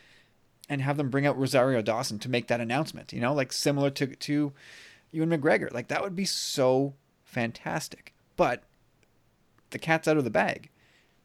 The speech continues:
So why, I wish Lucasfilm would kinda roll with that a bit and just almost come out with the news and say, "Here's, here's the plan."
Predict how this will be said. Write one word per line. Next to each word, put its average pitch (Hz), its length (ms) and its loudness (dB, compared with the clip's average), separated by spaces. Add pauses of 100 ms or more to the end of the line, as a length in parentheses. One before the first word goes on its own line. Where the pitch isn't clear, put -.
(800)
So 139 400 0 (460)
why, 147 260 -4 (420)
I 131 60 -4
wish 160 280 -2 (120)
Lucasfilm 165 400 -2
would 156 180 0
kinda 156 200 -2
roll 120 260 2
with 160 100 0
that 160 140 2
a 160 40 2
bit 175 300 2
and 120 180 -10
just 135 280 -2 (1080)
almost 120 300 0
come 165 160 0
out 165 140 4
with 156 100 -2
the 131 80 -2
news 95 460 -6 (1080)
and 127 140 -4
say, 135 120 4
"Here's, 139 240 2
here's 123 200 0
the 135 80 -8
plan." 131 360 0